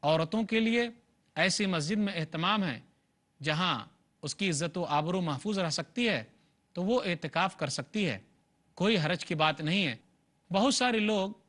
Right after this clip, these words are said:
कहते हैं कि अगर वो घर पे एतिकाफ करे तो, एतिकाफ की हालत में बैठे तो, कुछ उलमा ने इसकी इजाज़त दी है कि अगर औरतों के लिए मस्जिदों में इंतज़ाम न हो, तो वो अपने घर के अंदर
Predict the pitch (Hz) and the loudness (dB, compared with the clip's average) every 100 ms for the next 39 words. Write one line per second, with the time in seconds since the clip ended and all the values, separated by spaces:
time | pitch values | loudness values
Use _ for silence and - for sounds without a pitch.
0 | _ _ _ _ - 160 165 254 233 170 | _ _ _ _ -4 -2 0 0 0 0
1 | 165 - _ _ _ _ _ 220 233 233 | -4 -14 _ _ _ _ _ 2 2 0
2 | - _ - 160 208 202 196 147 170 185 | -8 _ -4 0 0 0 0 0 -2 -2
3 | 214 170 185 190 185 196 190 185 202 202 | -2 -2 -2 -2 -2 -4 -6 -4 -6 -8
4 | _ _ 156 151 165 185 185 196 151 175 | _ _ -6 -4 0 0 0 -2 0 0
5 | 185 180 165 160 196 190 202 - _ _ | -2 -2 0 0 -2 -2 -4 -6 _ _
6 | - 294 254 226 220 220 247 254 254 190 | -2 0 2 4 2 2 2 2 0 -4
7 | - 226 185 180 175 196 190 226 226 226 | -6 -6 -2 -2 -2 -2 -2 0 -2 -4
8 | - _ _ - 180 208 202 180 185 180 | -14 _ _ -4 -2 0 0 0 0 0
9 | 247 220 220 214 220 196 170 151 185 233 | -2 -2 0 2 0 0 -2 -2 0 2
10 | 208 185 160 156 175 165 185 214 165 107 | 2 0 -2 0 2 2 2 2 0 -4
11 | - _ _ _ - 220 269 294 _ _ | -10 _ _ _ 0 4 4 0 _ _
12 | _ _ 139 214 202 180 196 170 156 208 | _ _ -2 2 2 2 -2 0 0 0
13 | 190 180 180 220 | 0 0 2 0